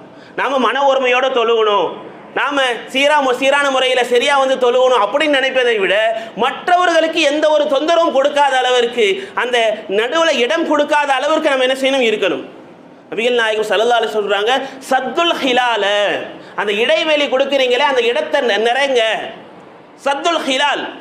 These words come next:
அந்த இடைவெளி கொடுக்கப்படக்கூடிய அந்த இடத்தை நீங்க என்ன செய்யுங்க? நிரப்பி விடுங்கள், அங்கே அடையுங்கள். காரணம் நபி ஸல்லல்லாஹு அலைஹி வஸல்லம் சொல்றாங்க, "ஃபஇன்ன ஷைத்தான யதுஹுலு ஃபீ ஹிலாலிக்கும்", உங்களுக்கு மத்தியில என்ன செய்யிருக்கு? ஷைத்தான் வந்து நுழைஞ்சிருவான்.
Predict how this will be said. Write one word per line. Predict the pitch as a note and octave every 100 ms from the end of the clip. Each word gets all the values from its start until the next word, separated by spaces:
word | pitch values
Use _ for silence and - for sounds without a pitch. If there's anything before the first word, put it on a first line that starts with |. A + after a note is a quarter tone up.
| -
அந்த | - A#3+
இடைவெளி | A#3 C4 E4+ E4 D#4 D#4
கொடுக்கப்படக்கூடிய | C#4+ D4 D4 C#4+ C#4 C4+
அந்த | C4 B3 B3
இடத்தை | C4 D#4 D#4
நீங்க | C#4+ C4 C4+
என்ன | C#4+ D#4
செய்யுங்க? | D4+ C#4+ B3+
நிரப்பி | A#3+ C#4+ D#4+ D4
விடுங்கள், | C4+ C4 A#3+ B3 A#3 D#3 - - -
அங்கே | G#3+ C4 C4 G#3+
அடையுங்கள். | C#4+ E4 D4+ C#4 C#4 A3 D#3 - -
காரணம் | A#3+ C#4 D#4 D4+
நபி | C4+ C#4
ஸல்லல்லாஹு | D4+ D4+
அலைஹி | C#4+
வஸல்லம் | C#4 C4+ C4
சொல்றாங்க, | C4 B3+ B3 A3 G3+ - -
"ஃபஇன்ன | A3+ C4+ D#4 D#4 D4 C#4+
ஷைத்தான | C4+ C4+ D#4+ E4 D#4
யதுஹுலு | C4+ D4+ - D#4+ D#4+ F3 - - - - - - - - - - -
ஃபீ | C#4 C4+ A#3 - -
ஹிலாலிக்கும்", | C#4 D4 E4+ D4+ C#4+ C4 C4+ A#3+
உங்களுக்கு | F3 C#4+ D4+ D4 D4
மத்தியில | C4 C4 D#4+ E4 D4+
என்ன | C#4 D#4
செய்யிருக்கு? | D#4 C#4+ C4+ A#3+ F#3+
ஷைத்தான் | B3+ D4 D#4 D4
வந்து | C#4+ D4+ C#4
நுழைஞ்சிருவான். | E4 D#4+ D4 C4 A#3+ B3+ A3+ D3+